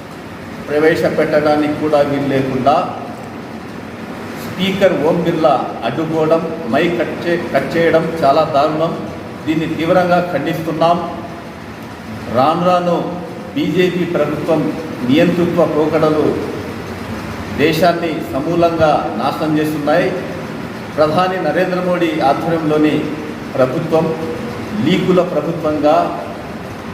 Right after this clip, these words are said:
లీకేజీల ప్రభుత్వంగా, కుంభకోణాలకు నిలయంగా మారుతోంది. అంతేకాకుండా రాష్ట్రం నుండి కేంద్ర ప్రభుత్వంలో భాగస్వాములైన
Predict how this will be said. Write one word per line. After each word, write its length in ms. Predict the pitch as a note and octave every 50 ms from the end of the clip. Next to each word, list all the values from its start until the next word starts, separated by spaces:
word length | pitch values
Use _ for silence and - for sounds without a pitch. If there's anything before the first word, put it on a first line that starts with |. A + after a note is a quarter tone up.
| - -
లీకేజీల 560 | A#2 D#3 F3+ E3+ F3 F#3 F3+ F3+ F3 F3 E3+ -
ప్రభుత్వంగా, 1000 | - - C#3 C#3 - E3+ - D#3+ D#3+ D#3 D3+ C#3+ D3+ D3+ E3 E3 - - - - - - -
కుంభకోణాలకు 720 | C#3 C#3+ F3 F3 F3 F3 F3 F3 F3 F3 F3 E3+ F3 E3+ C#3+
నిలయంగా 760 | C3+ C#3 C#3+ D3+ D3+ D3+ D3 C#3+ C#3+ D3 D3 C#3+ - - - - - -
మారుతోంది. 640 | C#3+ C#3 C#3+ D3+ D3 D3 D3 C#3 C#3 C#3 C#3+ E3 - - - - - - - - - - - - - -
అంతేకాకుండా 1080 | B2+ D3+ D#3+ F#3+ F3+ F3+ E3 E3+ D#3+ D3+ D3+ D3+ C#3+ C#3+ D3 D#3 F3 - D3 - - - - - - - - - - - - - A2+
రాష్ట్రం 480 | B2+ C#3 D#3+ E3+ - - - F#3+ F#3 F3+ F3
నుండి 300 | E3+ D#3+ D#3+ E3 F3 F#3+ - - - - - - - - - - - - - - - - - - - - - - - -
కేంద్ర 280 | D#3+ F3+ F3+ F#3 F#3+
ప్రభుత్వంలో 920 | F#3 F#3 E3 E3+ E3 E3+ - E3+ F3 E3+ E3+ E3 E3 E3 D#3+ D3 C3+ - - - - -
భాగస్వాములైన 920 | C3+ D3 E3+ E3 F3 F3 E3+ E3 E3 D#3 D#3 D#3+ D#3 D#3 D#3 D3+ D3+ D3